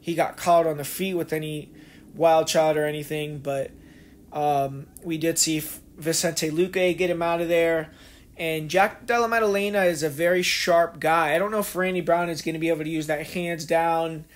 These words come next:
head movement, evasive, uh, ness against Maddalena, 'cause Maddalena is gonna go to the body as well.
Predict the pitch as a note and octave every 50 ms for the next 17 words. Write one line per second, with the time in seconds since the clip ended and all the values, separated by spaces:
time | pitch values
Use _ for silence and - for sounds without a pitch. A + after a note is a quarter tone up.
0 | - - - - - - - G3+ F3+ F3+ E3 D#3 D#3+ E3 F3 E3 D#3+ E3+ E3+ E3+
1 | D#3+ - E3+ C#3 C#3 E3 E3 E3+ - - E3+ E3+ E3 D#3 D#3 - - _ - -
2 | - - - - _ - - D#3+ D#3+ D#3 D3 D3+ C#3+ C#3+ D#3+ E3+ E3 - D#3 E3
3 | D#3+ - - D#3+ E3 E3 D#3 D3+ D3+ E3+ F#3 A3 A3 G3+ - F3+ C#3+ D#3+ E3+ F#3
4 | G3 G3+ G3+ G#3 G3+ G3 F#3 E3+ F#3 F3+ F3 E3 F3 F3 F3 D#3 D#3+ C#3 D3+ D3+
5 | D3+ D#3 E3 E3 E3+ E3+ D#3 C#3+ C3+ D#3 D3+ D3 D3+ D#3 D#3 F3 -